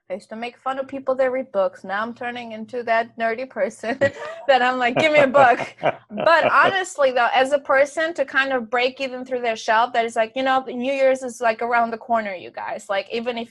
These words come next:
Speaker 1: on your New Year goals, every, like, people tend to be like, "Read this many books or do this." Like, if you start from the small ones, you don't necessarily need to read, like, a three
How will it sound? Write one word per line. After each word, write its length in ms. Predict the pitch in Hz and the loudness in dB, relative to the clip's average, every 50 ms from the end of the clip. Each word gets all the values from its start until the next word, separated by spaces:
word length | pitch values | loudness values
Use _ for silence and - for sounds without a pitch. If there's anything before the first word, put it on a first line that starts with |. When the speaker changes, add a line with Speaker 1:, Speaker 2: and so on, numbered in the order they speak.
| - | -6
Speaker 1:
on 160 | 220 220 233 226 | -6 -4 -4 -4
your 120 | 220 220 | -6 -6
New 220 | 220 226 233 240 | -8 -8 -8 -6
Year 200 | 247 240 233 226 | -4 -2 -2 -4
goals, 340 | 226 220 226 214 214 214 214 - | -2 0 0 0 0 0 -2 -4
every, 200 | - 233 233 240 233 | -6 -6 -6 -6 -2
like, 240 | - 226 214 214 220 | 0 0 0 -2 -4
people 300 | - 285 269 285 285 269 | -10 -6 -2 0 0 0
tend 200 | 269 247 233 233 | 0 -2 -6 -6
to 60 | - 220 | -8 -6
be 100 | 233 226 | -2 -2
like, 180 | 214 196 - - - - - _ _ - | -2 -2 -4 -8 -20 -20 -20 _ _ -4
"Read 240 | 269 359 392 - | -2 -2 -2 -2
this 180 | - 349 349 - | -4 -6 -6 -4
many 220 | 330 320 311 302 294 | -4 -4 -2 -2 -4
books 300 | 247 240 233 233 - - | -4 -4 -6 -4 -4 -4
or 100 | 254 247 | -4 -4
do 220 | 226 269 302 311 | -4 -6 -6 -4
this." 260 | 262 269 247 233 233 | 0 0 0 0 0
Like, 160 | - 240 247 - - | -2 -2 -2 -2 -2
if 160 | 262 254 - | -4 -2 -4
you 100 | 277 320 | -6 -8
start 360 | 320 - - 370 359 381 370 | -8 -4 0 0 2 2 0
from 200 | 370 370 311 311 | -2 -4 -2 0
the 80 | 285 277 | 0 0
small 520 | 269 - - - 220 196 196 214 233 254 | 0 -2 -6 -6 -2 -2 0 0 0 0
ones, 440 | 269 285 294 302 320 349 349 - - - - - - _ _ | -2 -2 -2 -4 -4 -6 -10 -14 -18 -20 -20 -20 -20 _ _
you 100 | 240 262 | -4 0
don't 160 | 277 330 339 | 2 2 2
necessarily 440 | 349 339 339 349 339 311 302 285 262 | 2 0 -2 0 0 2 2 2 2
need 200 | 254 262 285 262 | 0 -2 -4 -6
to 100 | - 269 254 247 247 | -4 -2 -2 -2 -2
read, 200 | 233 254 262 254 | -4 -6 -2 0
like, 180 | 240 226 220 | 0 2 2
a 80 | 226 214 | 0 -2
three 200 | 214 - 262 254 | -2 -2 -4 -4